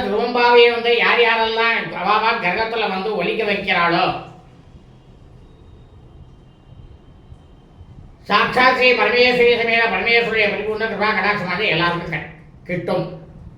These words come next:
அவர்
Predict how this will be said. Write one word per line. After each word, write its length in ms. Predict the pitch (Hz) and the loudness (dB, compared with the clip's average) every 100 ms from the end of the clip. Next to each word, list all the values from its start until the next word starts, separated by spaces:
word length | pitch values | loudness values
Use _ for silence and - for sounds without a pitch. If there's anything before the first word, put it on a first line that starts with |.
| - - - - - - - - - - - - - - - - - - - - - - - - 147 | -20 -20 -20 -20 -18 -18 -18 -20 -20 -20 -20 -20 -20 -20 -20 -20 -20 -20 -20 -20 -20 -20 -18 -6 0
அவர் 260 | 226 202 | 0 2